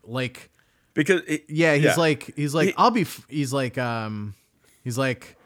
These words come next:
Speaker 1: "I'm fine for now. I got a nice modern craftsman, contemporary craftsman on Sycamore." And the, the whole, like, crux of it is, like, he's like, "I know that wife of yours has expensive taste, so if you wanna keep that house of yours, you know,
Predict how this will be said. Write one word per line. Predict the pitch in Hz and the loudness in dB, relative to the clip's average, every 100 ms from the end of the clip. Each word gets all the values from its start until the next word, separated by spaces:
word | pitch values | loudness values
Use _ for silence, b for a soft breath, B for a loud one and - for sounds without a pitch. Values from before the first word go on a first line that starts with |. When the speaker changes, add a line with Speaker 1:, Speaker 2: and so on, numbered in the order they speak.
| b _ | b _
Speaker 1:
"I'm | 120 | -8
fine | 123 - 160 160 | -6 -2 0 0
for | 156 | -2
now. | 151 185 160 131 - | 0 0 0 0 -2
I | 135 | -2
got | 143 143 | 0 2
a | |
nice | 139 143 151 139 - 208 214 190 | 2 2 0 0 -4 -4 -6 -4
modern | 165 156 160 160 151 | 2 4 4 0 -2
craftsman, | - 156 156 - 156 151 117 | -2 0 0 -2 -4 -4 -6
contemporary | - 156 160 160 165 147 | -6 -2 -2 0 0 0
craftsman | 135 151 151 151 160 156 | -2 -4 -6 -6 -6 -4
on | 135 120 | -4 -4
Sycamore." | - 175 170 127 110 104 110 b b b b - | -4 -4 -4 -4 -4 -6 -8 b b b b -6
And | 135 131 123 143 | -4 -4 -6 0
the, | 151 160 - | 4 4 2
the | 139 151 | 0 0
whole, | 185 175 | 2 2
like, | 160 - - | 0 -2 -10
crux | - 160 147 | -2 -2 0
of | 160 | 0
it | 139 | 0
is, | 123 107 | 0 -2
like, | 127 113 - b b b - | -2 -4 -8 b b b -8
he's | 143 | -2
like, | 147 139 | 0 0
"I | |
know | 151 160 | 2 4
that | 165 139 | 2 2
wife | 135 143 143 | 2 2 2
of | |
yours | 131 123 107 | 0 -2 -4
has | 117 107 | -6 -8
expensive | - - 131 117 113 | -8 -6 -6 -6 -10
taste, | - 143 131 - | -8 -4 -4 -4
so | |
if | 113 | -6
you | 120 | -6
wanna | 117 110 | -6 -8
keep | - 131 123 | -8 -8 -6
that | 117 110 | -6 -4
house | 120 123 - | -4 -4 -4
of | 117 | -6
yours, | 110 104 104 - | -6 -6 -8 -10
you | 113 110 | -10 -8
know, | 101 | -8